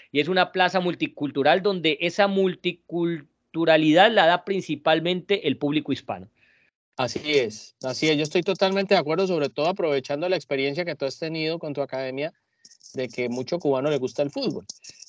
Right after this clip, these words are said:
Speaker 2: Entonces,
Speaker 1: No,
Speaker 2: eh, y
Speaker 1: no te
Speaker 2: también, y
Speaker 1: imaginas,
Speaker 2: también pasa,
Speaker 1: Morita.
Speaker 2: imagínate, yo que tengo la posibilidad, tengo la amistad de, de, de, de Oscar Pareja, quien es el técnico del Orlando City, que ahora está quinto en la conferencia este, y me decía, "Mira,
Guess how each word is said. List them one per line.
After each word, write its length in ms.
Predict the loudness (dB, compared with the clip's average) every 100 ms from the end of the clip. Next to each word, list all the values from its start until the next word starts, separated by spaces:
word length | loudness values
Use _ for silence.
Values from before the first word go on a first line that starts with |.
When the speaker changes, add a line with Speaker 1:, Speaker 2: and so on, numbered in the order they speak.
| -10
Speaker 2:
Entonces, 760 | -6 -4 -4 4 6 8 8
Speaker 1:
No, 320 | 8 10 10
Speaker 2:
eh, 40 | 8
y 20 |
Speaker 1:
no 60 | 6
te 40 |
Speaker 2:
también, 200 | 6 6
y 20 | 6
Speaker 1:
imaginas, 160 | 6 6
Speaker 2:
también 260 | 6 4 4
pasa, 240 | 2 4
Speaker 1:
Morita. 140 | 0 0
Speaker 2:
imagínate, 540 | -4 -2 -2 0 -2
yo 260 | 2 2 2
que 120 | -2 -6
tengo 240 | -4 -4
la 80 | -4
posibilidad, 500 | -6 -10 -6 -6 -6
tengo 240 | -6 -6
la 100 | -6
amistad 380 | -8 -10 -10 -6
de, 340 | -4 -2 -4
de, 200 | -6 -10
de, 340 | -10 -12 -12 -16 -8
de 180 | -4
Oscar 580 | -2 0 -2 -6 -2 -2
Pareja, 500 | 0 0 0 -4 -8 _
quien 200 | -6 -2
es 120 | 0 0
el 140 | 0
técnico 400 | 2 2 0 0
del 180 | 2 2
Orlando 460 | 0 -2 0 0
City, 320 | 2 0 2 2
que 80 |
ahora 180 | 2 0
está 200 | -4 -6
quinto 360 | -2 -2 0 0
en 120 | 0
la 180 | -2 -4 -6
conferencia 600 | -4 0 2 2 4 2
este, 360 | 2 -2 -8 -8 _ -20 _ _ _ _ _
y 100 | 0
me 120 | 4 4
decía, 240 | 6 6
"Mira, 440 | 8 8 6 4